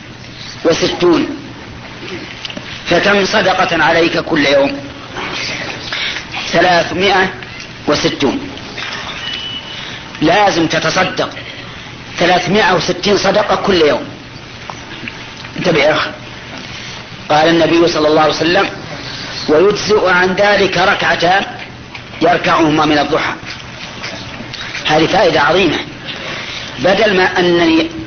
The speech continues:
أنظر هل أتيت بثلاثمائة وستين صدقة، أصلي ركعتين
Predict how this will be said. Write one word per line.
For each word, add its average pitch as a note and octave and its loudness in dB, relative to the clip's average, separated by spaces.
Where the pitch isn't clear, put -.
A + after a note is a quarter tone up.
أنظر E3 4
هل E3 2
أتيت E3+ 0
بثلاثمائة E3 2
وستين D3+ 0
صدقة، F#3 2
أصلي F#3 4
ركعتين G3 2